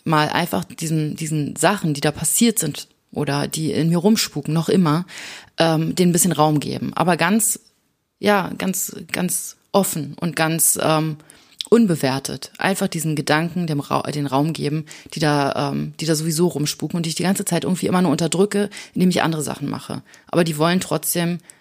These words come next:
gedacht werden, diese Gedanken, oder die Gefühle wollen einfach mal gefühlt werden. Und dann kommen da vielleicht auch doofe Gefühle hoch. Und, ähm,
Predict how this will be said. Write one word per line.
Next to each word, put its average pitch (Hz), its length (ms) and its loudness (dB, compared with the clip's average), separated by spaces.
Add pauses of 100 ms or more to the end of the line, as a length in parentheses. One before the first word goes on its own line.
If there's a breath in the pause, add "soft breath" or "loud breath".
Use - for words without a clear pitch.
(240 loud breath)
gedacht 151 400 2
werden, 175 220 0
diese 175 160 -4
Gedanken, 175 520 -2
oder 160 160 2
die 156 120 -4
Gefühle 185 600 -2
wollen 156 300 -2
einfach - 260 -2
mal 160 120 -4
gefühlt 165 400 -4
werden. 123 340 -8 (380 loud breath)
Und 208 140 4
dann 180 100 4
kommen 170 180 2
da 170 80 2
vielleicht 156 300 -2
auch 160 80 -8
doofe 170 240 -2
Gefühle 175 420 0
hoch. - 260 -10
Und, 151 400 -4
ähm, 147 340 -2